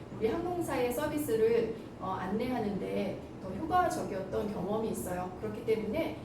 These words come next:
여러분들 소재가 좀 빈약하다고 걱정하지 마시고 여러분들의 느낀 점, 성장한 부분을 표현하시면 좋을 것 같습니다. 자, 이제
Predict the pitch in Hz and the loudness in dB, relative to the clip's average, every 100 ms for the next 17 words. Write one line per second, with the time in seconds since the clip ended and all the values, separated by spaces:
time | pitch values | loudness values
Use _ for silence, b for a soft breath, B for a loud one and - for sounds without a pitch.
0 | - 202 226 240 220 262 254 - - 330 | -8 -2 0 2 0 4 4 2 -2 -2
1 | 330 311 285 247 190 208 220 202 196 190 | 0 0 0 0 -2 -2 -2 -2 -2 -4
2 | - - 247 226 202 214 175 - - 320 | -6 -4 -4 -2 -2 -2 -2 -4 -2 -2
3 | - - - 202 226 240 220 190 202 277 | -4 -6 -4 0 0 0 0 2 0 0
4 | - - 202 208 294 269 - - 294 - | -6 -8 -6 -2 0 0 0 -2 -4 -4
5 | 339 339 330 311 285 190 196 302 - 349 | -2 0 2 0 -2 -2 -2 -2 -4 -4
6 | 330 277 - 240 330 - 381 214 226 214 | -2 -2 -4 -2 -2 -4 -6 -6 -6 -6
7 | - - - - - - - - - 73 | -8 -10 -10 -12 -12 -12 -10 -10 -6 -4
8 | 76 - - - | -2 0 0 0